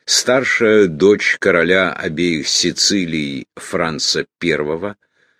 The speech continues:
мать Генриха де Бурбон, графа де Шамбора, Генриха Пятого. После тысяча восемьсот тридцатого года уехала из Франции в Италию,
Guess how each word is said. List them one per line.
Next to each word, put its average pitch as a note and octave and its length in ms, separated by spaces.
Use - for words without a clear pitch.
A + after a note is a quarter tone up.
мать G2+ 460
Генриха D#2+ 500
де D2 100
Бурбон, D#2 840
графа D2 460
де C#2 160
Шамбора, C2+ 720
Генриха C2 560
Пятого. G#1+ 500
После C3+ 380
тысяча A#2 520
восемьсот F#2 540
тридцатого E2+ 640
года F2+ 260
уехала E2+ 600
из C2+ 220
Франции C#2+ 720
в B1 160
Италию, D#2+ 540